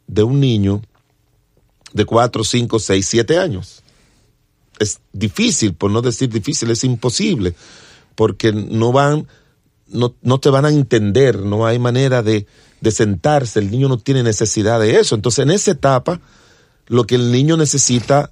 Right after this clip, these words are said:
es una autoridad que le enseñe la obediencia, que le enseñe los buenos principios, que administre la disciplina,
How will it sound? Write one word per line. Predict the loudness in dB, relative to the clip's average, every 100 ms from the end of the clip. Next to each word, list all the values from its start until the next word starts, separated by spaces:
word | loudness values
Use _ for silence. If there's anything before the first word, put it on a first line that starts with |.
| _
es | 2 2 0 -2
una | 0 0
autoridad | 0 -2 0 -2 -2 0 0 0 -2 -6 -6
que | -2
le | -2
enseñe | -2 -2 -2 0 0
la | 2
obediencia, | 2 2 2 2 2 0 0 0 0
que | -2 -2
le |
enseñe | -2 -2 -2 0 0
los | 0 -2 -6 _ _ -6
buenos | 0 2 2 -2
principios, | -2 0 0 0 0 0 0 0 -4 _ _ _ -4
que | -2
administre | 0 0 2 0 0 -2 0
la | 0 -2
disciplina, | -6 -4 -2 -2 -2 0 2 2 0 -4